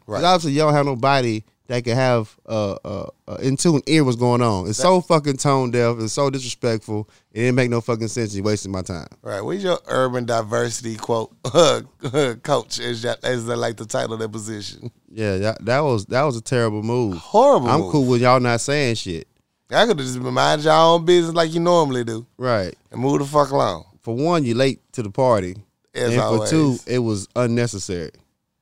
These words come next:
Speaker 2: You didn't give me shit that nothing was going on two months ago.
Speaker 1: Right. And shit still not changed.
Speaker 2: Yeah, so that was a waste of time. Y'all tried
Speaker 1: Save
Speaker 2: it.
Speaker 1: all that
Speaker 2: It was a
Speaker 1: bullshit.
Speaker 2: swing and a miss.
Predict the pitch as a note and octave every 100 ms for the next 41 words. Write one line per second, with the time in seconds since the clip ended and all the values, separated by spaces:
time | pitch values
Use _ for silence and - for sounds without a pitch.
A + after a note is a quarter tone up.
0 | _ _ _ G#2+ C#3+ C#3 C#3 C3 B2 C#3
1 | A#2 A#2 A2 B2 - A#2 G#2+ A2+ A2+ A2
2 | A2 G2+ - A#2 G#2 G2 F2+ E2 A1+ -
3 | A#2 G#2 D#2+ - _ _ _ _ _ _
4 | _ _ _ _ _ _ - A#2 A#2 -
5 | E3+ D3 - F3 D3+ B2+ G#2+ - F#2+ D2
6 | - _ _ _ G#2+ G2+ F#2 G2+ G#2 A#2+
7 | A#2+ G#2 G2 F#2+ - F#2+ F#2+ F2+ F2+ G2+
8 | A2 A2+ A2 G2+ G#2+ G#2+ A2 G#2+ G#2 G2
9 | A2 F#2+ - A2 G#2 G2+ G#2 F#2+ - -